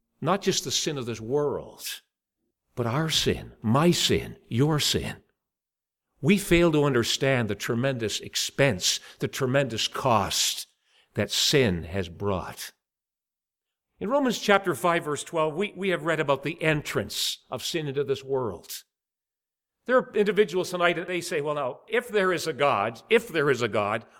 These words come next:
why is this world in such a mess? After all, i-, if he's the Almighty, he should be able to rearrange things." Well, could I, could I remind you tonight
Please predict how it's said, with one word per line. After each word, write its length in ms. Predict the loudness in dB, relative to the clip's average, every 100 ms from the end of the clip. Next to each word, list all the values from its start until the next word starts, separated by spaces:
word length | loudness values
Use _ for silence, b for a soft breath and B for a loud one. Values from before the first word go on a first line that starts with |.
| -2
why 300 | 2 6 6
is 180 | 4
this 180 | 2 2
world 400 | 2 2 4 4
in 80 | 2
such 260 | 0 -2 0
a 60 |
mess? 640 | 0 2 2 2 -2 -4 -6 _ _ _ _ _ _ _ _ _
After 380 | 4 4 4 6
all, 160 | 8
i-, 40 | 6
if 340 | 6 2 2
he's 240 | 4 4 4
the 140 | 6
Almighty, 420 | 6 6 6 6
he 120 | 4
should 200 | 4 2
be 120 | 6 6
able 140 | 6
to 60 | 2
rearrange 720 | 2 4 4 2 0 -4 -6
things." 500 | -6 -8 -14 -14 -16 _ _ _ _
Well, 120 | -8 -6
could 180 | -6
I, 200 | -2 -2
could 280 | -4 -8 -4
I 80 | 0
remind 540 | 4 4 2 2 2
you 80 | 0
tonight 420 | 0 2 2 2